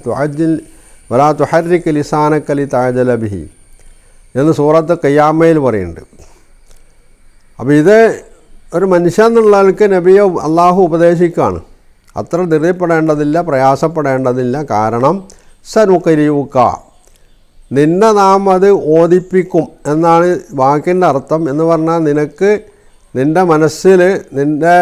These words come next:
പിന്നെ ഓർമ്മയിൽ നമ്മൾ അത് സ്ഥിരമായിട്ട് പിന്നെ നിലനിർത്തി തരും.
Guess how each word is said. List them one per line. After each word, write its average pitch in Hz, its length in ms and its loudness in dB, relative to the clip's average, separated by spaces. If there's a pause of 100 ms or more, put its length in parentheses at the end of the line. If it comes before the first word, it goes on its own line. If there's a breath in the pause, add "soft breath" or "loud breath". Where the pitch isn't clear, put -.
(160)
പിന്നെ 151 440 -2 (380)
ഓർമ്മയിൽ 165 580 2 (360)
നമ്മൾ 147 300 0 (200)
അത് 151 200 -2 (480 soft breath)
സ്ഥിരമായിട്ട് 175 920 0 (680 soft breath)
പിന്നെ 135 240 -2 (100)
നിലനിർത്തി 170 560 2 (100)
തരും. 131 240 2